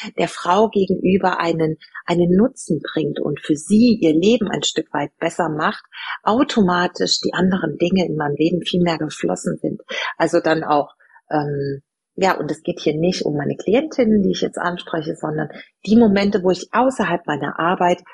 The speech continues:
auch etwas, äh, getan habe, ohne dass ich jemals den Gedanken daran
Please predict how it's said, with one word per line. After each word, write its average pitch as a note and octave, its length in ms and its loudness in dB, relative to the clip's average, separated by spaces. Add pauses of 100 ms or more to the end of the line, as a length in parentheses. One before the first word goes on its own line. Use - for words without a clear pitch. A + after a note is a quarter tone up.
(180)
auch F#3 320 0
etwas, F3 380 -2 (340)
äh, - 220 -8
getan G#3 640 2
habe, F#3 380 0
ohne G3 300 2
dass - 220 -8
ich - 380 -6
jemals F3+ 440 2
den F3 100 -2
Gedanken E3+ 480 -2
daran E3 340 -4